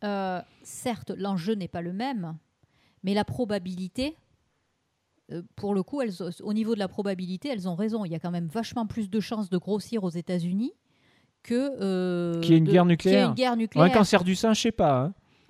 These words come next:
Speaker 1: Ah ben, cancer du sein, non, c'est quand, non, non. Je, si vous regardez statistiquement, aux États-Unis en tout cas, non, quand même. <laughs> Non, c'est pas, c'est pas, voilà.
Speaker 2: Donc vous pensez que c'est pour ça, c'est juste un
Speaker 1: Alors
Speaker 2: rapport
Speaker 1: après, on est
Speaker 2: probabilité ?
Speaker 1: d'accord que l'enjeu n'est pas le même.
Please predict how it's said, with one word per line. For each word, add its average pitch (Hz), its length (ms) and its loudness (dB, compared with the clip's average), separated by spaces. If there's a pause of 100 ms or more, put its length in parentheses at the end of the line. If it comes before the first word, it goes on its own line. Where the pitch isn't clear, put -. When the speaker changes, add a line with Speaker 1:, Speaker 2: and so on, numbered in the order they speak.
Speaker 1:
Ah 175 40 -10
ben, 190 120 -6
cancer 208 360 -6
du 196 80 -12
sein, - 180 -14
non, 262 260 -4
c'est 202 200 -8
quand, 190 240 -8
non, 202 280 -8 (140)
non. 175 220 -12 (200)
Je, 175 280 -8
si - 180 -14
vous 180 160 -10
regardez 185 300 -10
statistiquement, 185 720 -14
aux 202 80 -8
États-Unis 180 560 -8
en 170 100 -8
tout 170 140 -14
cas, 208 240 -8
non, 196 260 -8
quand 185 140 -14
même. 175 220 -10 (360)
<laughs> - 540 -12
Non, 294 120 2
c'est - 180 -2
pas, 285 360 2
c'est 254 160 -8
pas, 220 440 -4
voilà. 208 180 4
Speaker 2:
Donc 151 80 6
vous 170 80 2
pensez 208 220 6
que 196 60 -8
c'est 208 100 2
pour 180 120 -4
ça, 214 140 0
c'est 180 120 0
juste 180 200 -6
un 180 80 2
Speaker 1:
Alors 247 180 6
Speaker 2:
rapport 262 80 8
Speaker 1:
après, - 180 4
on - 20 10
est - 20 8
Speaker 2:
probabilité ? 320 260 8
Speaker 1:
d'accord 349 300 8
que 320 80 2
l'enjeu 269 340 2
n'est 294 100 -4
pas 254 120 -2
le 233 60 -4
même. 156 220 -6